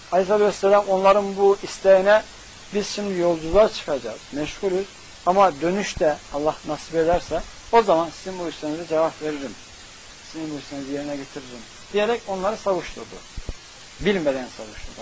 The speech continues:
Allah Azze ve Celle o mescidin namaz kılmasını bir şekilde engelledi. Tebuk seferinden dönüşte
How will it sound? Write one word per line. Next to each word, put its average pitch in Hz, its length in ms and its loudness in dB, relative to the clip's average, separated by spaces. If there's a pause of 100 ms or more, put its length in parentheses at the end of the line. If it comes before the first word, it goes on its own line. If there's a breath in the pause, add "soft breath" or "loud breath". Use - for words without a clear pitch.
Allah 143 100 0
Azze 127 220 0
ve 123 160 -6
Celle 156 300 0 (280)
o 165 80 2
mescidin 139 460 -8
namaz 160 280 0
kılmasını 147 380 -12
bir 156 80 -6
şekilde 196 340 -4
engelledi. 131 540 -6 (1600 loud breath)
Tebuk 254 300 6
seferinden 196 840 4 (160)
dönüşte 170 600 0